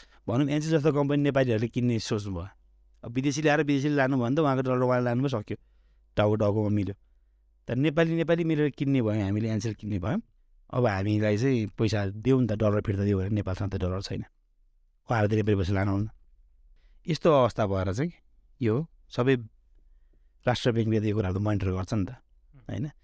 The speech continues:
हामीसँग यति सञ्चित छ, हामीले यति मात्र पैसा चाहिँ रोटेट गराउनुपर्छ है, यति नै पैसा मात्रै बजारमा चाहिँ खेल्न दिनुपर्छ भनेर उहाँ चाहिँ एउटा खालको नीति बन्छ क्या,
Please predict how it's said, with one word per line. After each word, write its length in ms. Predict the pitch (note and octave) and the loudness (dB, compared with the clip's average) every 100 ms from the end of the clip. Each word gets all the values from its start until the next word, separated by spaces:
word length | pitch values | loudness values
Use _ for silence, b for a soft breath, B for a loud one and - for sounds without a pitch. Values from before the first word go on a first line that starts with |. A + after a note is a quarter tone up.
| _ _ _ _ _ _ - | _ _ _ _ _ _ -4
हामीसँग 340 | A2+ B2+ C#3 | 0 2 0
यति 140 | B2+ B2 | 0 0
सञ्चित 320 | A2+ A2+ - | -2 -2 -2
छ, 60 | |
हामीले 360 | C#3+ A#2 A2 A#2+ | -2 0 0 0
यति 120 | B2+ | 0
मात्र 200 | C#3 D3 | 0 0
पैसा 300 | C#3 A2+ G#2+ | 0 -2 -2
चाहिँ 200 | A2+ B2+ | -2 -2
रोटेट 240 | G#2+ G2+ G2+ | -2 -4 -2
गराउनुपर्छ 460 | F#2+ F#2 F2+ F2+ | -2 -2 -2 -2
है, 120 | G#2+ - _ _ _ _ _ _ _ _ - | -6 -10 _ _ _ _ _ _ _ _ -6
यति 160 | B2 C3+ | 0 2
नै 80 | |
पैसा 220 | A#2+ G#2+ G#2+ | 2 2 2
मात्रै 180 | A2+ | 2
बजारमा 360 | A2+ G2+ G2 F#2+ | 2 0 0 0
चाहिँ 120 | G#2 | -2
खेल्न 260 | - A2+ F#2 | -2 -2 0
दिनुपर्छ 460 | F2+ E2 G2+ - - _ _ _ _ _ F2 | -2 -2 -6 -10 -20 _ _ _ _ _ -2
भनेर 200 | F#2 F#2+ | 0 0
उहाँ 240 | F#2+ G2+ | -2 -2
चाहिँ 480 | - C3+ - - A2 | -2 -2 -4 -10 -4
एउटा 140 | A2 | -2
खालको 200 | F#2 F2+ | -2 -2
नीति 240 | B2+ B2 F#2+ | 0 0 0
बन्छ 200 | F2+ F#2 | -2 -4
क्या, 180 | G#2+ | -6